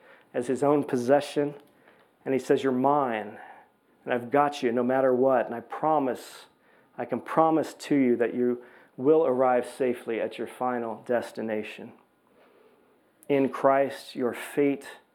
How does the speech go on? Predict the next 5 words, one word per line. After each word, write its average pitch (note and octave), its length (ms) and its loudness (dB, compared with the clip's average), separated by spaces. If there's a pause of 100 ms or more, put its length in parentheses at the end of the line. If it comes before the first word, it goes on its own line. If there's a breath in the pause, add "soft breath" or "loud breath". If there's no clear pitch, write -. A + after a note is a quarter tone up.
(540 soft breath)
and A#2+ 100 -6
your A2 120 -4
future C#3+ 640 0
are A#2 140 0
secure. C#3 680 0